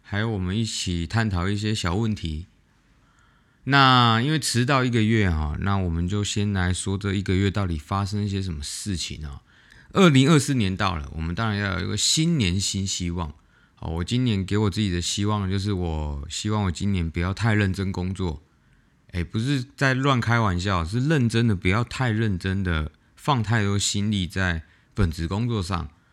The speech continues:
哦，在销售这一块上面呢，我预计我会用百分之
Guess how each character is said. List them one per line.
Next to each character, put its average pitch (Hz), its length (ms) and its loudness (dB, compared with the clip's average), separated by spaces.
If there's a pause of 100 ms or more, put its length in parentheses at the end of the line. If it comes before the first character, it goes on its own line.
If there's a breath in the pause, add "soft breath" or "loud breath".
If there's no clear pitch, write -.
(240 soft breath)
哦， 76 240 -6
在 101 200 0
销 139 240 0
售 156 180 0
这 117 120 -2
一 113 100 0
块 117 180 0
上 107 220 -2
面 104 180 -2
呢， 87 340 -2
我 82 140 -2
预 101 140 0
计 101 160 -2
我 82 180 -2
会 92 200 -2
用 92 200 -4
百 80 160 -4
分 90 180 -2
之 87 380 -2